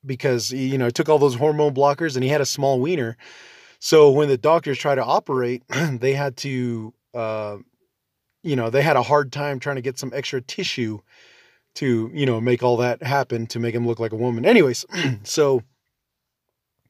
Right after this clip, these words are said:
so now I'm thinking, you know, that dude, man, he's just, like, in regret, like,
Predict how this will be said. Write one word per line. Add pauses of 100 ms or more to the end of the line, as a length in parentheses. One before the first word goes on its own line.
(500)
so
now
I'm
thinking,
you
know, (920)
that
dude,
man,
he's
just,
like,
in
regret,
like,